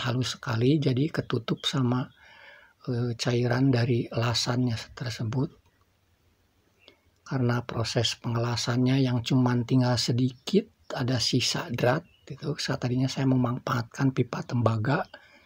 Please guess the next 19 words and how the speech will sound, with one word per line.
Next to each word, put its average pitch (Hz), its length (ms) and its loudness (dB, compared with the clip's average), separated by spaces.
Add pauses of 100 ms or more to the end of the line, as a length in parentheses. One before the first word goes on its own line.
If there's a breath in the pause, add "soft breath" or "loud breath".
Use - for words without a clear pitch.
(680 loud breath)
ternyata 135 560 4
drat 143 320 6
yang 143 160 4
cuman 135 320 6
tinggal 135 240 4
sedikit 127 640 0
itu 180 560 0
ketutup - 680 -2
oleh 131 240 0
cairan 127 520 0
alat 123 320 -6
las. - 240 -6
Akhirnya 127 320 0
saya 139 240 0
mengambil 123 440 2
kesimpulan, 131 680 -2
oke, 135 400 0 (440 loud breath)
kita 131 360 0
usahakan 135 800 -2